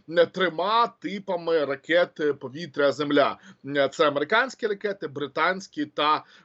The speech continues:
м, е, французькі. М, е, коли ми говоримо, знову ж таки, м, е, наскільки можна оцінити зараз візит, е, нашої делегації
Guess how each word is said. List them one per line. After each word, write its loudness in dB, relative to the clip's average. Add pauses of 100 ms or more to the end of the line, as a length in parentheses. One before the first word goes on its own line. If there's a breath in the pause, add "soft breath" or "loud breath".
м, -10
е, -2
французькі. -4 (400 loud breath)
М, -4
е, 6
коли 2
ми 0
говоримо, 2
знову 2
ж -10
таки, -4
м, 2 (340)
е, 2
наскільки 0
можна 0
оцінити 0
зараз 2 (140)
візит, 0
е, 2 (300 loud breath)
нашої 0
делегації 0